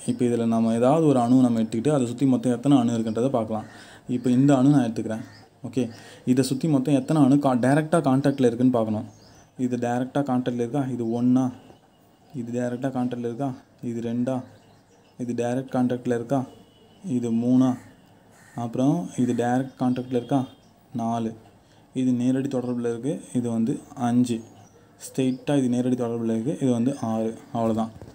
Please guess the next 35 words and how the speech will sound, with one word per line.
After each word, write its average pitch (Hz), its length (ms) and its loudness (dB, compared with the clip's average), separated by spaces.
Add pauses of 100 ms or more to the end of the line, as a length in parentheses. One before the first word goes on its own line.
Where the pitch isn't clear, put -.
(400)
இதுக்கப்புறம் 143 380 0
நீங்க 151 200 4
எந்த 143 140 6
ஒரு 143 140 6
அணுவும் 139 320 6
நேரடி 143 280 4
தொடர்புல 127 280 0
இருக்காது. 113 480 -2 (360)
அப்போ 120 280 -2
ஒரு 151 180 2
அணுவை 143 300 4
சுற்றி 143 360 -2
நேரடி 139 300 4
தொடர்புல 127 460 4
இருக்கிற 120 360 0
ஒட்டுமொத்த 135 440 6
அணுக்களுடைய 123 280 0
எண்ணிக்கை 113 320 0
தான் 123 340 2 (380)
அதனுடைய 120 640 0
அணைவு 120 320 0
எண். 107 120 -6 (480)
அப்போ 113 240 -6
எஸ் 117 320 0
சிக்கு 151 220 2
வந்து 127 420 2
ஆறு 123 400 4
அணைவு 120 280 2
எண், 113 260 0
Simple 147 500 4
கியூபுக்கு 123 180 2
வந்து 120 220 0
அணைவு 123 260 4
எண் 117 160 0
ஆறு, 113 480 -2